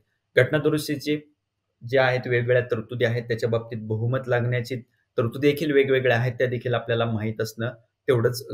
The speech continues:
गरजेचं आहे. आर्टिकल थ्री सेव्हन्टी हे माहिती आपल्याला काश्मीरशी रिलेटेड आहे, त्याच्यावरतीच सगळी ही सुनावणी सुरू आहे. त्याच्या अनुषंगाने बेसिक स्ट्रक्चरचा तिथं उल्लेख करण्यात आला होता. त्या केसच्या हिअरिंग दरम्यान मूलभूत संरचना नेमकी काय आहे, त्याची केस, amending power of, powers of the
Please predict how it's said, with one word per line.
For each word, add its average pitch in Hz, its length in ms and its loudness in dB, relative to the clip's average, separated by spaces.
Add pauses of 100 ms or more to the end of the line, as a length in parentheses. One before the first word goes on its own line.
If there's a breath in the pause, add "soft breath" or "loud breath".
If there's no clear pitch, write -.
गरजेचं 113 400 2
आहे. 98 160 -2
आर्टिकल 117 400 0
थ्री 127 240 -6
सेव्हन्टी 135 640 -6
हे 117 60 0
माहिती 113 300 -2
आपल्याला 117 280 -4
काश्मीरशी 110 500 -12
रिलेटेड 110 460 -4
आहे, 104 260 -2
त्याच्यावरतीच 117 640 -2
सगळी 120 200 -6
ही 120 120 -8
सुनावणी 110 380 -2
सुरू 110 220 -2
आहे. 110 220 0 (360)
त्याच्या 120 240 4
अनुषंगाने 143 520 0
बेसिक 123 340 -4
स्ट्रक्चरचा 120 500 -8
तिथं 117 240 -2
उल्लेख 113 280 0
करण्यात 110 380 -4
आला 107 160 0
होता. 107 180 -4
त्या 110 240 -8
केसच्या 110 440 -6
हिअरिंग 107 300 -4
दरम्यान 110 320 -4
मूलभूत 101 300 -6
संरचना 110 520 -4
नेमकी 107 320 -4
काय 113 220 -2
आहे, 113 160 0 (460)
त्याची 110 220 -4
केस, 143 540 2 (200)
amending 117 340 -2 (120)
power 113 220 2
of, 113 120 -2 (220)
powers 113 340 0
of 107 80 -8
the 107 80 -4